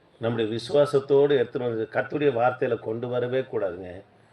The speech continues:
சூழ்நிலைக்கு மேலான காரியங்களை கர்த்தர் செய்வார். அல்லேலூயா. காரியங்களை கர்த்தர் சாதகமா முடிக்கிற தேவன். சூழ்நிலையை பாதகமா இருந்தாலும் கர்த்தர் அதை சாதகமா மாற்றுவார். சூழ்நிலையை கொண்டு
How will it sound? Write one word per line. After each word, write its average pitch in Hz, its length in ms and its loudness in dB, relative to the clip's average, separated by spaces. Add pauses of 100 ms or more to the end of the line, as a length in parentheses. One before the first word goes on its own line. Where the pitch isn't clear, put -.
(220)
சூழ்நிலைக்கு 131 640 4
மேலான 127 540 0
காரியங்களை 110 440 -2
கர்த்தர் 107 300 -6
செய்வார். 80 520 -14 (560)
அல்லேலூயா. 131 720 4 (420)
காரியங்களை 143 580 6
கர்த்தர் 131 380 -2 (100)
சாதகமா 139 580 -2
முடிக்கிற 120 420 -4
தேவன். 98 280 -10 (380)
சூழ்நிலையை 151 720 2 (640)
பாதகமா 160 580 6
இருந்தாலும் 127 560 -2 (320)
கர்த்தர் 143 400 2
அதை 135 200 0 (120)
சாதகமா 143 640 0
மாற்றுவார். 131 640 2 (320)
சூழ்நிலையை 180 680 2
கொண்டு 143 560 4